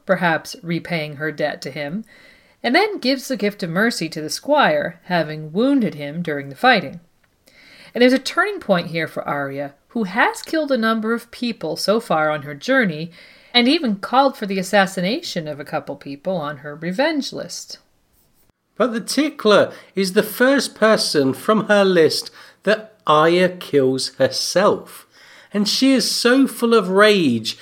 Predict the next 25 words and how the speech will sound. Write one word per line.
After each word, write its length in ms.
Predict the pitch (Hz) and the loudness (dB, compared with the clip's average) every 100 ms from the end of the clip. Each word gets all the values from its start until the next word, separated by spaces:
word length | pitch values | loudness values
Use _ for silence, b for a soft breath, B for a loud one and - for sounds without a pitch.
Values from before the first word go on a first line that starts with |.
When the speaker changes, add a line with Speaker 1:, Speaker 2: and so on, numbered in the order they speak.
| B B | B B
Speaker 2:
as 180 | 202 214 | 0 0
she 140 | 233 | 0
stabs 540 | 208 - - 233 202 - | -2 0 4 4 4 2
the 100 | 190 | 4
man 220 | 180 175 | 4 4
repeatedly 920 | 160 - 285 285 262 214 165 151 147 B B B B | 4 4 4 4 4 2 4 4 0 B B B B
shouting 480 | - 277 277 277 240 | 0 4 4 4 2
the 100 | 214 | 2
questions 800 | 220 226 196 - - 160 143 - _ | 2 4 4 0 0 0 0 -6 _
he 180 | - 285 | 4 6
would 200 | 247 165 | 8 8
ask 400 | 139 123 - - B B - | 6 4 0 -8 B B 0
as 280 | 170 165 - | 0 0 -4
he 200 | 180 175 | -8 -8
tortured 640 | - 214 247 - 135 - | -4 0 0 -2 -6 -4
people 500 | 117 113 113 113 104 B B B | -4 -4 -2 -4 -4 B B B
that 180 | 233 202 | 0 0
Sandor 800 | - - 254 294 247 147 113 110 B - | 0 2 4 6 6 6 4 2 B -2
has 340 | 254 247 - | 2 2 2
to 120 | 269 | 0
pull 340 | - - 247 180 | -2 -2 0 4
her 200 | 196 160 | 6 6
off 220 | 139 - | 4 0
the 100 | 156 | -2
body. 600 | 127 262 302 147 87 | 2 4 4 0 -2